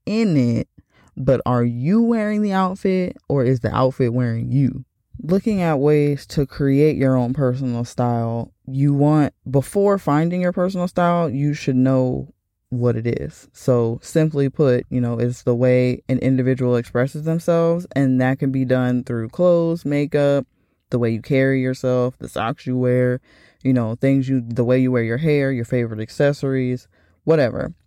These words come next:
They say a lot about who you are, but it's also more than just following the trends, because again, are you wearing the clothes, or are the clothes wearing you?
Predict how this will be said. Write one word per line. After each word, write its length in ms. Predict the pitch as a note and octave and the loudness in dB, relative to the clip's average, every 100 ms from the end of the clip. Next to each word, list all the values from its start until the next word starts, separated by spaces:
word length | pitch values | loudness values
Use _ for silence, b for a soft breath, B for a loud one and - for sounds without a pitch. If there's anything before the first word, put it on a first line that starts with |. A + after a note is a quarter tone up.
| _ _ _ - | _ _ _ -2
They 120 | C3+ | -2
say 200 | C3+ C#3 | 0 0
a 100 | C3 | 2
lot 360 | B2 C3 C#3 - | 2 2 0 -2
about 300 | C3 B2 B2+ | -2 0 -2
who 160 | C3+ C#3 | -2 -2
you 240 | B2+ A#2+ | -2 -2
are, 420 | A#2 C3 F3 G3 E3+ | -2 -2 -4 -6 -4
but 320 | C#3+ C3 A#2 _ | 0 0 0 _
it's 160 | C3 - | -4 -2
also 420 | B2+ C#3 D#3+ D#3 | -2 -2 0 -2
more 560 | C#3+ C3 C3 C3+ C3+ C3 | 0 0 0 2 2 0
than 300 | G#2 B2+ B2+ | 0 0 0
just 500 | B2 B2 B2 - - | 2 2 0 -4 -20
following 560 | _ - B2+ B2+ B2 A#2+ | _ 0 2 2 2 0
the 80 | A#2 | -2
trends, 460 | - C3 C3+ D3 | 0 2 2 0
because 240 | C3 C3+ B2+ | -2 -2 -2
again, 440 | A2+ A#2 B2 B1 _ | -2 -2 -4 -8 _
are 120 | C3 | 2
you 180 | C3+ E3+ | 4 2
wearing 380 | F3 F3+ F3+ F3+ | 2 0 0 -2
the 80 | |
clothes, 320 | F3+ F3 F3 E3 | 0 0 2 0
or 160 | C3+ | -2
are 40 | B2 | -2
the 80 | |
clothes 280 | B2 C3 B2 | 0 0 0
wearing 260 | B2 A2+ A#2+ | -2 -2 -2
you? 120 | - | -4